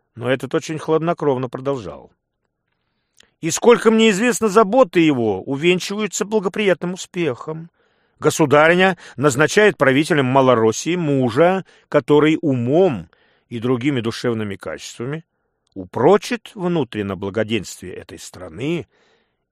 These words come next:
и вместе мечом будет уметь охранять ее спокойствие от нашествия опасного соседа».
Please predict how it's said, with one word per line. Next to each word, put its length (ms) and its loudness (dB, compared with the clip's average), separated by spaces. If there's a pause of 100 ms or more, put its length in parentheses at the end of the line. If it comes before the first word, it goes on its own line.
и 100 -4
вместе 480 -2
мечом 520 -2
будет 260 -8
уметь 300 -10
охранять 640 -8
ее 200 -10
спокойствие 920 -8 (420)
от 180 -20
нашествия 640 -10
опасного 420 -16
соседа». 560 -16